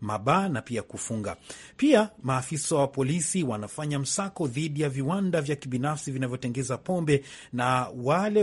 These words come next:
ambao wanatengeza pombe hizo kuhitajika kutuma maombi upya ya kupata leseni. Pia sheria hiyo inazuia kuwepo kwa mabaa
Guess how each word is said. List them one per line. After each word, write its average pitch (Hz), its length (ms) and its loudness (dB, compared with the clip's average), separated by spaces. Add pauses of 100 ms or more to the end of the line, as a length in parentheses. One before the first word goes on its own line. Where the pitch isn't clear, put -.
ambao 147 400 2
wanatengeza 123 560 -2
pombe 120 260 -6
hizo 131 240 0
kuhitajika 131 840 -2
kutuma 156 800 0
maombi 143 400 0
upya 156 340 2 (280)
ya 123 160 -2
kupata 147 460 -6
leseni. 135 600 2 (180)
Pia 254 180 4
sheria 175 280 2
hiyo 156 380 4
inazuia 160 680 2
kuwepo 165 400 0
kwa 139 240 2
mabaa 127 580 2